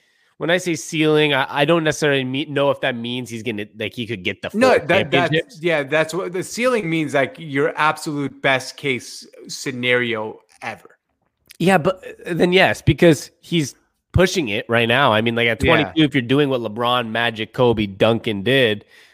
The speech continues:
Speaker 1: um, you are pushing that limit. But, uh, does that mean I think he's gonna get there? Probably not. He's probably
Speaker 2: No.
Speaker 1: gonna be a little bit less. But, I mean, to be twenty-two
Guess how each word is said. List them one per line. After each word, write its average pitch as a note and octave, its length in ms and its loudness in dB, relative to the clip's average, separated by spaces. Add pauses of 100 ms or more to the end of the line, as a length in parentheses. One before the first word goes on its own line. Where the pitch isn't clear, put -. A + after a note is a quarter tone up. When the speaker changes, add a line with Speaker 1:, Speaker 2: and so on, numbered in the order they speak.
(400)
Speaker 1:
um, F#2 440 -2 (340)
you C3 240 0
are C3 280 6
pushing B2+ 540 2
that G#2+ 380 2 (520)
limit. C3 560 2
But, C3+ 240 -2
uh, C3+ 140 -4 (380)
does D#3 100 -2
that D#3 140 4
mean C#3+ 100 0
I B2+ 80 0
think B2 200 -8
he's A#2+ 120 -12
gonna A2+ 180 -6
get G2+ 200 -8
there? B2 160 2
Probably A#2+ 300 4
not. F2+ 360 0
He's A2 180 -8
probably A#2 220 0
Speaker 2:
No. A#2 60 -4
Speaker 1:
gonna A#2 80 -2
be A2+ 80 -2
a G#2+ 80 -2
little A2+ 260 2
bit A2 160 0
less. G2+ 380 2
But, C#3+ 300 2 (800)
I F3+ 80 0
mean, F3 220 0 (680)
to F3+ 100 -6
be G3 500 -2
twenty-two E3 1080 2